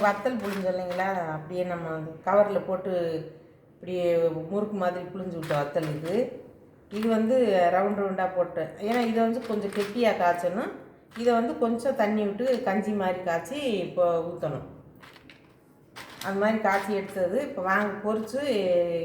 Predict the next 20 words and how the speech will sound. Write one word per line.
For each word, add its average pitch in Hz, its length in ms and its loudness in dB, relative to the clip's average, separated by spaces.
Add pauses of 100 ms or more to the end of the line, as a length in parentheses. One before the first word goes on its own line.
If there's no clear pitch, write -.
(580)
காட்டுறேன் 160 360 -2
எப்படி 156 200 -4
இருக்குன்னு. 151 340 -8 (1800)
சூப்பரா 202 400 2
இருக்குது 180 280 0
வத்தல். 165 420 -4
நாங்க 160 220 -6
பொரிச்சு 190 320 -8
சாப்பிட்டு 165 360 -2
பார்த்தோம். 170 400 -2
இப்போ - 220 -2
உங்களுக்கு 180 340 -2
நான் 156 180 -6
பொரிச்சு 196 320 -4
காட்டுறேன். 147 400 -2
அம்மா, 147 120 -8 (3750)
இப்போ - 200 -10
எண்ணெய் 202 260 0
காஞ்சிக்கிட்டு 185 400 -2
இருக்கு 156 140 -10